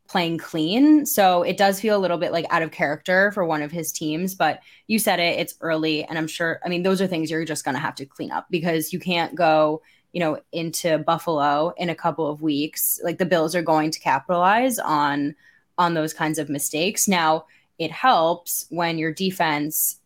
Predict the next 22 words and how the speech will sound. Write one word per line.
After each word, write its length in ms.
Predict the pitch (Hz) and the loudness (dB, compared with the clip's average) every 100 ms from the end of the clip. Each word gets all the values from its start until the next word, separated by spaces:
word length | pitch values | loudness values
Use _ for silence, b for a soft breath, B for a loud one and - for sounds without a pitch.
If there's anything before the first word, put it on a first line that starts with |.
| - | 0
also 340 | 170 165 180 165 | 2 2 0 -2
for-, 240 | - - | -2 -2
is 120 | 160 | -2
forcing 420 | - 156 156 147 | -2 -2 -2 -4
turnovers 840 | 160 214 190 165 156 151 147 156 - B B B 175 | -2 0 0 0 2 0 0 -2 -6 B B B -4
and 320 | 160 151 151 | 0 0 -2
kind 240 | - 165 | -2 0
of 220 | 156 147 170 - _ _ | 0 -2 -8 -12 _ _
negating, 720 | 170 170 156 165 160 151 147 | -4 -2 0 0 0 0 0
if 180 | - 151 | -2 -2
you 120 | 156 | -2
will, 300 | 147 151 139 - | 0 0 0 2
offense's 580 | 143 147 151 151 151 151 | 0 0 -4 -4 -6 -6
mistakes. 520 | 139 - 156 190 - | -8 -2 -2 -2 -2
But 300 | - 151 - B B _ - | 0 0 -2 B B _ 0
I 180 | 196 | 2
don't 240 | 226 240 - | 4 2 2
like 560 | 185 185 196 196 - _ _ _ _ - | 2 4 2 -4 -20 _ _ _ _ -4
relying 440 | 185 170 156 151 | 0 2 2 0
on 320 | 147 143 135 143 | 0 0 -2 -4
those, 540 | 131 80 143 - - _ _ _ _ | -6 -6 -8 -8 -8 _ _ _ _
right? 420 | 170 151 151 - | -2 0 -2 -6